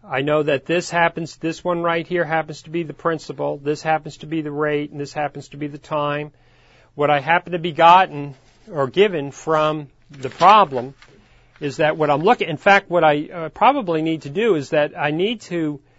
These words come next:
they're asking me to figure out the time. So what I'm gonna do in that case right off the bat is I'm just gonna put a question mark. That's what I'm looking for.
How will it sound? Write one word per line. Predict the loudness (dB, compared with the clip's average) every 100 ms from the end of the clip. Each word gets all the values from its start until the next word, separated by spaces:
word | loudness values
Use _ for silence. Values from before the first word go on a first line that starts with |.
| _ _ _ _ _
they're | -2 0 0
asking | 0 0 -2 -2
me | -2
to | -4
figure | -4 -4 0
out | 2 0
the | -4
time. | -10 -4 -4 -4 -10
So | -10 -4
what | -2 -2
I'm | -4
gonna | -4
do | -4 -2 0
in | 0
that | -2 -4
case | -4 -6 -2
right | -2 0
off | -2
the | -2
bat | 2 2
is | 2
I'm | -6 -8
just | -6
gonna | -6
put | -6 -6
a |
question | -8 -4 -4 -4 -14
mark. | -12 -12 -8
That's | -6 -6 -6
what | -8
I'm | -6 -6
looking | -8 -8
for. | -14 -14 -14 -16